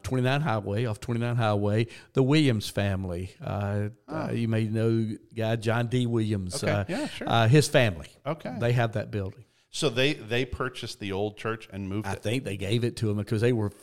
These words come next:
Speaker 1: like, their family were third generation members of the church, and
Speaker 2: No
Speaker 1: they were gonna
Speaker 2: kidding.
Speaker 1: do something with it. So I think he volunteered to take it and to move it.
Speaker 2: And
Speaker 1: And
Speaker 2: it's still there?
Speaker 1: Still there. As far as I know, it's still there.
Speaker 2: I'm
Speaker 1: When's
Speaker 2: gonna
Speaker 1: the
Speaker 2: have
Speaker 1: last
Speaker 2: to
Speaker 1: time
Speaker 2: go
Speaker 1: I
Speaker 2: over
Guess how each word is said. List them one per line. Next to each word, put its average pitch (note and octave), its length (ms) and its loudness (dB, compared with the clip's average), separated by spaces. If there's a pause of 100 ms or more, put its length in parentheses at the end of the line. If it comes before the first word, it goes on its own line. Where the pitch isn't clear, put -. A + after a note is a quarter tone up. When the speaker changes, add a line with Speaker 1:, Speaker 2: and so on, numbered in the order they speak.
(100)
Speaker 1:
like, G2+ 300 -4
their A2+ 400 2
family B2+ 320 4
were G#2+ 100 0
third A#2+ 260 2
generation A2 540 0
members G2+ 380 -2
of G#2+ 80 -2
the A2 80 0
church, A#2+ 420 -2
and G#2+ 140 -2
Speaker 2:
No F3 340 -4
Speaker 1:
they C#3 100 8
were D3 60 8
gonna C#3+ 160 6
Speaker 2:
kidding. B2+ 120 4
Speaker 1:
do - 20 4
something C3+ 420 2
with C3+ 220 2
it. D#3 160 0
So A2 320 0
I G#2+ 100 0
think A#2 220 -2
he A#2 100 -2
volunteered A2 520 0
to G2+ 40 -4
take A#2 300 0
it - 160 -4
and G2 100 -4
to G2 80 -2
move A2 240 2
it. - 240 -6
Speaker 2:
And A2 160 -2
Speaker 1:
And C3+ 80 2
Speaker 2:
it's C#3 140 -2
still F#3 200 0
there? E3 320 -4
Speaker 1:
Still C#3+ 280 6
there. C#3 200 6
As G#2+ 120 0
far D#3+ 160 8
as E3 100 6
I F3 80 8
know, F#3 160 4
it's B2+ 140 2
still A2+ 180 0
there. A2+ 160 0
Speaker 2:
I'm G#3 160 6
Speaker 1:
When's C4+ 140 6
Speaker 2:
gonna - 0 -
Speaker 1:
the - 0 -
Speaker 2:
have F#3+ 80 6
Speaker 1:
last B2 80 4
Speaker 2:
to - 40 -4
Speaker 1:
time B2+ 120 4
Speaker 2:
go - 40 6
Speaker 1:
I - 40 8
Speaker 2:
over D3+ 40 2